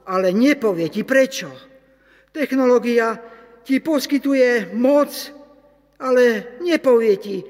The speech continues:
ako túto moc použiť. Voľný trh môže vytvárať možnosti,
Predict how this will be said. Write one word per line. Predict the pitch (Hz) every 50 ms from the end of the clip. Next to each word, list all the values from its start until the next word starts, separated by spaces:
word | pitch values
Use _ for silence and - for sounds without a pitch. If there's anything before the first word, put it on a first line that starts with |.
| - - - -
ako | 277 294 294 - - 226
túto | 190 - 208 196 - 185 180
moc | 185 180 180 -
použiť. | - - 311 339 320 269 226 175 156 170 147 - - - - - - _ _ _ _ _ _ _ _ _ _ _ _ _ _ _ _ _ _ _ - - - -
Voľný | 220 247 277 277 262 254 240 233 214 202
trh | - 254 233 240 - - - - - - - - 254
môže | 262 277 302 311 302 262 247 269
vytvárať | 254 269 277 269 262 240 262 269 254 254 247 220 240
možnosti, | 247 262 262 240 214 233 233 220 - - - 220 220